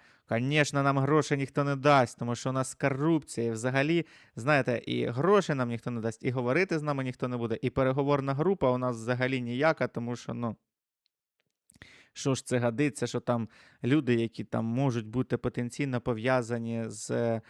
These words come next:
зі справою Міндіча, хто ж захоче в Америці говорити з корупціонерами, та?"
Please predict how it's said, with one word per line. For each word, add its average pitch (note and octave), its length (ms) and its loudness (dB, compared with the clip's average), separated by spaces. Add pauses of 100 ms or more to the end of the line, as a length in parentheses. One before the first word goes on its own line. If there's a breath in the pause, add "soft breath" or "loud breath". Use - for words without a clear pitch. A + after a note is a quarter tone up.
(540 loud breath)
зі A2+ 140 -4
справою B2+ 500 2
Міндіча, B2 540 -2
хто F#3 420 6
ж A#2+ 80 -4
захоче C#3+ 640 2
в A2 180 -2
Америці D3+ 720 2
говорити C3+ 640 0
з - 140 -14 (140)
корупціонерами, C#3 1300 0
та?" C#3 260 -2